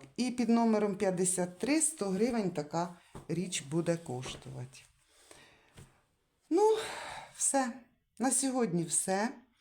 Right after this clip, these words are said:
Більше вже нічого не буду показувати. Ще я заскочила вчора на барахолочку, купила деякі речі, ем, то вже будемо їх дивитися завтра. На сьогодні все.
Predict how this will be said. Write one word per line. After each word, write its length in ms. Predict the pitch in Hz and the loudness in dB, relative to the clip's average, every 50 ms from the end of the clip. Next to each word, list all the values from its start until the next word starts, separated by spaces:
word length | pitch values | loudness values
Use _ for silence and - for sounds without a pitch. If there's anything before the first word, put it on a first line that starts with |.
| _ _ _ _ _ - - - - _ _ | _ _ _ _ _ -20 -20 -20 -20 _ _
Більше 380 | - 226 262 240 - - - 185 | -6 -4 -2 -2 -2 -4 -6 -6
вже 180 | 175 165 185 | -2 0 0
нічого 520 | 180 170 160 147 - - 220 254 294 302 285 | 0 0 -2 -2 -4 -4 -2 0 0 0 0
не 140 | 262 247 240 | 0 0 -4
буду 260 | 233 233 220 233 233 | -6 -4 -4 -4 -4
показувати. 680 | - 226 220 220 - 220 220 214 185 180 175 196 - | -4 -6 -6 -2 0 0 2 2 0 -2 -4 -4 -6
Ще 300 | - - - - 294 294 | -6 -6 -2 2 2 4
я 160 | 269 220 202 190 | 4 4 2 2
заскочила 680 | 170 185 185 - - - 202 190 180 185 180 170 170 165 | 2 2 0 0 0 0 -2 -2 0 0 0 2 0 0
вчора 380 | 165 - - 185 170 170 165 | 0 -2 -2 -2 0 0 2
на 140 | 175 180 180 | 2 2 2
барахолочку, 1040 | 180 190 202 220 226 - - - 370 370 359 359 320 - - - - 294 294 294 294 - - - - - - - - - - - _ | 2 0 0 0 -2 -4 0 2 4 4 4 4 2 -2 -4 -2 0 0 0 0 -2 -8 -20 -20 -20 -20 -20 -18 -18 -18 -18 -20 _
купила 440 | - 302 285 - 269 247 226 208 196 | -8 -6 0 2 4 4 4 4 4
деякі 480 | 165 190 190 180 185 180 - 214 220 | 2 0 2 0 0 0 2 0 2
речі, 560 | 233 285 311 330 320 - - - 254 254 240 247 - - - - _ - _ _ _ _ - | 4 4 2 2 0 -2 -4 -2 -4 -6 -8 -12 -16 -20 -20 -20 _ -20 _ _ _ _ -8
ем, 840 | - - 208 208 208 202 202 202 196 185 185 190 185 185 185 - _ _ _ _ _ _ _ _ _ _ - - | -6 -4 -4 -2 -4 -4 -4 -4 -4 -4 -4 -4 -6 -8 -10 -14 _ _ _ _ _ _ _ _ _ _ -18 -6
то 100 | - 262 | -6 -4
вже 180 | 240 - 277 269 | -2 -2 -2 0
будемо 320 | - 226 160 175 175 175 | -2 -2 0 0 0 0
їх 140 | 165 160 147 | -2 -2 -2
дивитися 480 | 139 160 156 160 156 160 - - 117 | -2 -4 -4 -4 -6 -6 -6 -4 -4
завтра. 560 | 127 - - 117 123 123 - _ - - - 151 - _ _ _ _ _ _ _ _ _ _ _ _ _ _ _ _ _ _ _ _ _ _ _ _ _ _ _ _ _ _ | -4 -4 -4 -6 -8 -10 -16 _ -16 -16 -16 -16 -16 _ _ _ _ _ _ _ _ _ _ _ _ _ _ _ _ _ _ _ _ _ _ _ _ _ _ _ _ _ _
На 100 | 196 214 | -2 -2
сьогодні 520 | 214 - 226 226 214 208 190 165 160 156 | 0 2 2 2 2 0 -2 -2 -4 -4
все. 380 | 151 - - - 226 226 240 | -2 -2 -2 0 0 -2 -2